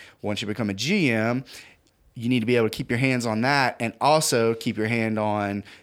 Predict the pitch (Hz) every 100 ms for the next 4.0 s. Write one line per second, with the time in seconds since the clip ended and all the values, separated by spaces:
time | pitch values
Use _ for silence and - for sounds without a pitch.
0 | - 90 101 101 113 113 117 120 117 -
1 | 156 - 117 107 104 98 98 92 101 104
2 | 110 - 135 120 113 156 127 117 - -
3 | - 160 135 135 131 117 139 139 113 -